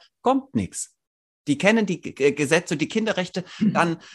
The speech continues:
Speaker 1: ähm, selber oft nicht. Und es ist, ich finde es schwierig halt, wenn ich etwas nicht kenne, dann kann ich es nicht unbedingt beschützen. Denn viel nach
Speaker 2: Mhm.
Speaker 1: Bauchgefühl, Bauchgefühl ist zwar eine tolle Sache, aber ich brauche auch einen gewissen, äh, eine gewisse theoretische,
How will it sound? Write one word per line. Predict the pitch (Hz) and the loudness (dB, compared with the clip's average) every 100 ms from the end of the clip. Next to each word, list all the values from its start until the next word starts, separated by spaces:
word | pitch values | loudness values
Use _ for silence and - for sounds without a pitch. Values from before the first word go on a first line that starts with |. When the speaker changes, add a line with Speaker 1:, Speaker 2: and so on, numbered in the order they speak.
| - | -2
Speaker 1:
ähm, | 147 151 156 | 4 4 2
selber | 135 175 226 190 | 2 2 4 2
oft | 127 - | 2 -2
nicht. | 110 101 | -4 0
Und | 135 | -2
es | 156 | -2
ist, | 170 | -6
ich | - | -4
finde | 202 202 | -2 -2
es | - | -4
schwierig | - 185 196 180 170 | -4 -2 -2 -4 0
halt, | 151 131 | -2 0
wenn | 147 | -2
ich | 147 | 0
etwas | - 147 | -2 -4
nicht | 147 139 - | -4 -6 0
kenne, | 185 202 | 2 2
dann | 139 139 | 0 0
kann | - 165 | -2 -2
ich | 165 | -2
es | 156 | -4
nicht | 165 - | -4 -2
unbedingt | 165 151 156 151 - | -2 -2 -2 -4 -4
beschützen. | 135 190 185 - 107 | -4 -4 -4 -4 -2
Denn | 110 | -2
viel | 110 190 196 | -4 -4 0
nach | 165 160 | 0 0
Speaker 2:
Mhm. | |
Speaker 1:
Bauchgefühl, | 113 175 214 185 - - | 4 6 4 0 -8 -6
Bauchgefühl | - 143 - - 170 | 0 0 -2 -8 -8
ist | - | -6
zwar | 143 | -6
eine | 131 | -4
tolle | 165 147 | -2 0
Sache, | 151 170 185 180 - - - | 2 0 -2 -6 -16 -20 -10
aber | - 143 151 | -2 0 0
ich | - | -2
brauche | 135 170 196 | 2 2 4
auch | 175 - | -2 -2
einen | 147 143 | -2 -2
gewissen, | 127 185 180 165 - - _ - | 0 0 0 -2 -4 -20 _ 0
äh, | |
eine | 131 131 127 120 127 | 2 2 0 -2 -2
gewisse | 147 202 175 160 160 - | -2 -2 0 -2 -4 -2
theoretische, | 160 139 127 170 170 147 151 143 | 0 0 0 -2 -4 -4 0 0